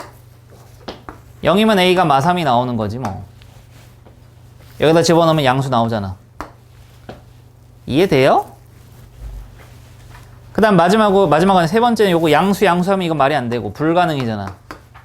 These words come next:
A 더하기 삼이 A 더하기 칠이 될 수는 없죠. 그러니까 얘는 안 되니까 이건 불가능하고. 여기 위에서는 A가 뭐가 나오냐? 이거 넘어가고 넘어가고 하면 A가 마이너스 오가 나와요. A가 마이너스 오.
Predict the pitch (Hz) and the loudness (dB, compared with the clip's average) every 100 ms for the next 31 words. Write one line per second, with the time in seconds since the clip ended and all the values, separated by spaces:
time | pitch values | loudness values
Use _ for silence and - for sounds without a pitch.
0 | - - - - 151 196 196 185 180 175 | -20 -20 -20 -4 0 2 2 2 0 -2
1 | 180 196 247 - - - - 151 170 165 | -2 -4 -6 -10 -20 -14 -4 0 2 0
2 | 165 - 233 214 190 - 160 127 - - | -2 -4 -2 0 0 -2 -4 -4 -4 -6
3 | 113 95 - - - - - - - - | -8 -8 -16 -20 -20 -20 -20 -20 -20 -20
4 | - - - - - - - 131 147 123 | -20 -20 -20 -20 -20 -16 -6 -2 0 0
5 | 139 135 127 131 117 113 120 123 123 110 | -2 -4 -4 -4 -4 -6 -4 -2 -2 -2
6 | 98 85 95 - - - - - - - | -4 -8 -14 -16 -20 -20 -20 -20 -20 -20
7 | - - - - - - - - - - | -20 -18 -20 -20 -20 -20 -20 -20 -20 -20
8 | - - - 175 180 214 214 202 170 185 | -20 -10 0 2 4 4 2 2 4 2
9 | 160 143 139 123 143 202 - - - - | 2 2 2 0 -4 -12 -18 -20 -20 -18
10 | - 147 202 202 185 180 180 156 175 170 | -4 0 2 2 2 2 2 2 2 0
11 | 160 160 175 135 139 147 127 147 156 151 | 0 -2 -2 -4 -2 0 0 -2 -6 -6
12 | 175 165 139 160 147 113 110 120 107 110 | -6 -4 -4 -4 -4 -4 -6 -6 -8 -8
13 | 107 104 95 - 101 | -8 -8 -10 -14 -18